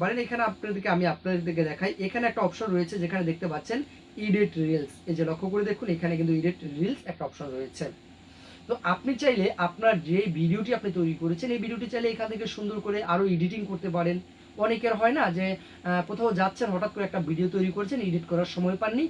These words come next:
তো আপনি চাইলে এখান থেকে এডিটিং করে নিতে পারেন। তার পরবর্তীতে যে কাজটি করবেন আমি দেখাচ্ছি, এই যে এখানে দেখছেন রিল, আহ, নেক্সট একটা অপশন রয়েছে, এখানে ক্লিক করবেন।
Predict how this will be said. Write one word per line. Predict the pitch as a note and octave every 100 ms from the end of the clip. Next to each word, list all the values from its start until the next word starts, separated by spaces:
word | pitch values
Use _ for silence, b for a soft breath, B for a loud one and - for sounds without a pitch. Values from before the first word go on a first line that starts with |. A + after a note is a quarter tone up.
| B B -
তো | A#3
আপনি | E3+ G3+
চাইলে | A#3 A#3
এখান | F#3+ F3
থেকে | E3 F3 D3+
এডিটিং | E3 G3 A#3+
করে | F3 D3+
নিতে | C#3 C3+ C3
পারেন। | C3 A#2+ - - - B B
তার | F#3 E3+
পরবর্তীতে | G3 B3+ C4+ C4+ B3
যে | A#3+
কাজটি | - G3 - A3
করবেন | G#3 G3
আমি | F#3 F3+
দেখাচ্ছি, | E3+ F#3 - -
এই | F#3+
যে | F3 E3+
এখানে | G3 F#3
দেখছেন | F3 G#3 E3 D3
রিল, | F3+ A#3
আহ, | B3+ - E3+ E3 E3+
নেক্সট | A#3+ - - F3+
একটা | -
অপশন | E3 F#3+ F3+
রয়েছে, | F#3+ F#3+ C4 E4 - - - C#4
এখানে | C#4+ B3 E3+
ক্লিক | D3+ C#3 -
করবেন। | C#3 C3